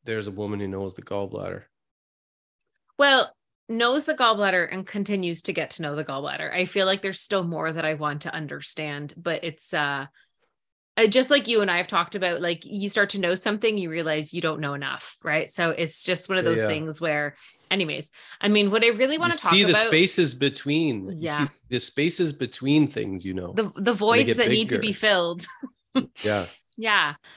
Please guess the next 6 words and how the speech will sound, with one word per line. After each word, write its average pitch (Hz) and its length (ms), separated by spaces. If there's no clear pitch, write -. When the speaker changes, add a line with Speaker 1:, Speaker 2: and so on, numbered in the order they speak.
Speaker 2:
So, 226 680
um, 208 680
there's, 233 400
<sighs> - 460
today 247 320
we're, 277 220